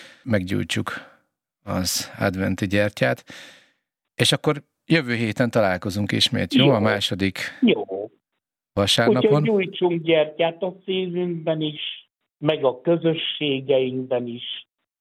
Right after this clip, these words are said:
Speaker 2: Használjuk ki a lehetőséget.
Speaker 1: Köszönöm szépen. Vigyázzon magára, és
Speaker 2: Én
Speaker 1: akkor
Speaker 2: is
Speaker 1: jövő héten
Speaker 2: köszönöm.
Speaker 1: beszélünk.
Speaker 2: Isten áldja önt is, meg a hallgatókat is.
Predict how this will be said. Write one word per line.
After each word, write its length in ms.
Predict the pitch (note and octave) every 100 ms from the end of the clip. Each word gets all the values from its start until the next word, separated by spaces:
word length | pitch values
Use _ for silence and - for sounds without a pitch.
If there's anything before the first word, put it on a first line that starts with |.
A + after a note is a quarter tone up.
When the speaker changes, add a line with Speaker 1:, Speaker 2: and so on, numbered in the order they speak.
| _ _ _ _ _
Speaker 2:
Használjuk 840 | - D3 A#2 - B2+ A2+ A2+ A2+ -
ki 120 | A#2
a 80 | G#2
lehetőséget. 1040 | G#2+ G2+ G2+ A#2+ G#2+ - A2+ G2+ G2 G2+ _ _ _ _ _ _ _ _ _ _ _ _ _ _ -
Speaker 1:
Köszönöm 380 | - A#2 G#2+ G2
szépen. 520 | - G2 - G2+ G2+ - _ C#3
Vigyázzon 360 | C#3 B2+ B2+
magára, 360 | A#2+ A2+ A2 A2
és 80 | F#3+
Speaker 2:
Én 20 |
Speaker 1:
akkor 180 | D#3 D3+
Speaker 2:
is 60 | B2
Speaker 1:
jövő 140 | B2
héten 180 | A#2+ G#2+
Speaker 2:
köszönöm. 200 | - D3
Speaker 1:
beszélünk. 640 | C3+ C3 B2+ G#2+ G#2 A2+ - _ _ _ _ _ _ _ _
Speaker 2:
Isten 500 | E3 C#3+ - E3 D#3
áldja 560 | D3 C#3 C3 C3 C#3 C#3
önt 240 | G3+ G#3 G#3+
is, 180 | A3 -
meg 240 | F#3+ E3 D#3+
a 40 |
hallgatókat 1040 | D3 C3+ C3 B2 B2 - B2 A#2+ B2+ B2
is. 240 | B2 A2+